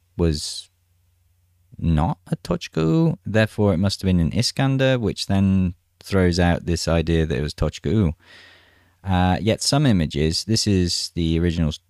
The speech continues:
um, Reuters report from Donetsk. Uh, this was also claimed to be a Tochka-U, uh, here.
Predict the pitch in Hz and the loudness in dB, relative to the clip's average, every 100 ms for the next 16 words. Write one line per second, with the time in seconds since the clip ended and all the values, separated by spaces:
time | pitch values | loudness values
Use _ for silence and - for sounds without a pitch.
0 | 82 80 78 76 - 90 92 - 80 71 | -8 -4 -2 -2 0 2 2 0 -4 -4
1 | 71 80 78 - - 71 71 - 73 69 | -4 -2 -2 -2 -4 -2 -2 -2 -2 0
2 | 80 - - - - _ _ - 76 76 | -2 -4 -8 -10 -20 _ _ -4 -2 0
3 | 85 - 90 101 - 82 - 67 71 - | -4 -4 0 0 0 -2 -2 -4 -4 -4
4 | 67 67 71 67 - - 62 76 78 _ | -4 -2 -4 -4 -6 -6 -4 -4 -6 _
5 | _ _ _ _ _ - 73 73 71 78 | _ _ _ _ _ -12 -6 -4 -4 -2
6 | 78 82 | 0 0